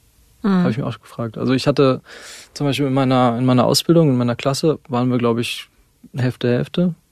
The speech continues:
Speaker 2: Also das ist irgendwie auch immer ganz, ganz unterschiedlich.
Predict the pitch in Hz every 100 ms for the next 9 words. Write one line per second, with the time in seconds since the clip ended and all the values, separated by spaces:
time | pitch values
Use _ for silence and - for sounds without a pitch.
0 | _ _ _ _ - 120 120 113 107 123
1 | - 127 120 120 117 131 127 120 120 117
2 | - - - 120 120 120 117 113 117 117